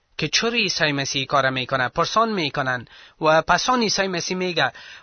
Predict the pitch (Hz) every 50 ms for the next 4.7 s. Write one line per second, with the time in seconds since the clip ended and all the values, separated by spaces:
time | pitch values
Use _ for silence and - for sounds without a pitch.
0 | _ - 190 190 208 220 - - 269 285 320 285 262 262 - - 240 233 247 262
1 | 262 - 254 226 208 214 226 233 226 208 - - 220 196 190 208 214 214 208 -
2 | 180 202 202 196 - 165 135 123 113 - - - _ _ _ _ _ _ _ _
3 | _ _ _ _ - - 151 - - 180 165 151 135 113 - - 135 127 123 120
4 | - - 131 123 117 - 131 123 120 - 127 117 -